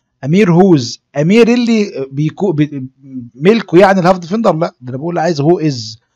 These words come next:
أمير هو إز صح، إذا سكورد فعلًا ص-، آه، آه، سوري، آه، سكورد، لا غلط طبعًا، قلت لك يا سكورز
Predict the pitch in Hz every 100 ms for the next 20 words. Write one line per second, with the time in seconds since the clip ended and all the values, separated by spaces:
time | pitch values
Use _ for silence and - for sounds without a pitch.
0 | _ _ _ 131 160 180 143 160 156 160
1 | 143 139 156 156 - - 139 131 139 131
2 | - - 156 170 175 143 120 147 147 135
3 | 135 147 139 131 131 123 123 123 117 120
4 | 117 120 _ - - 160 156 135 127 -
5 | - 175 185 139 - 131 131 127 151 135
6 | 160 156 120 143 151 131 - - 196 196
7 | 151 180